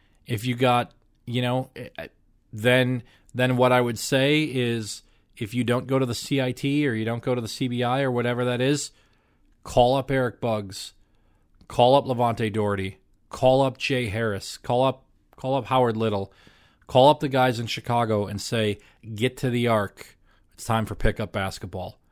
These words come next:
right? You see this bond that these recent alums have with these current players right now. Get to the Arc and let's get better for next season.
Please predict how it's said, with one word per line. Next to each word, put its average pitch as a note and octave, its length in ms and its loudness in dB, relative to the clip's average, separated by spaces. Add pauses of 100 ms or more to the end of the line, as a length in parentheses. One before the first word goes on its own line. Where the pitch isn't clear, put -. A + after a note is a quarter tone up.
(340)
right? A2 300 2 (680)
You A#2 180 0
see - 240 4
this C3 160 4
bond A#2+ 520 2
that A2 180 -4
these A2+ 340 0
recent A#2+ 400 -2
alums G#2+ 400 0
have A2 340 0
with G#2+ 120 -4
these G#2 160 -6
current A2 320 -6
players A2+ 360 -2
right A#2 180 -2
now. B2+ 180 0
Get G#2+ 260 -6
to C3 100 -4
the A#2 160 0
Arc G#2+ 320 0 (240)
and G#2 160 -4
let's G#2 180 -4
get G#2+ 200 -4
better G#2 240 -2
for A2 140 -8
next G2 260 -6
season. F#2+ 380 -8